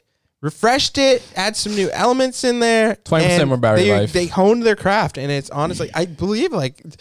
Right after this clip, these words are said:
Speaker 1: I think I remember, I think I was watching, um, Victor Lucas's review of, of Deathloop, and he had mentioned that back in,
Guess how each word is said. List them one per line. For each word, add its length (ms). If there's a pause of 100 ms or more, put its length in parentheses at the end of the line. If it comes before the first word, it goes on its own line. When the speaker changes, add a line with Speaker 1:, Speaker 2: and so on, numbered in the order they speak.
(680)
Speaker 1:
I 80
think 300
I 80
remember, 320
I 80
think 180
I 40
was 140
watching, 440
um, 360 (360)
Victor 320
Lucas's 480
review 340
of, 100 (260)
of 300
Deathloop, 420
and 100
he 140
had 100
mentioned 360
that 180
back 240
in, 240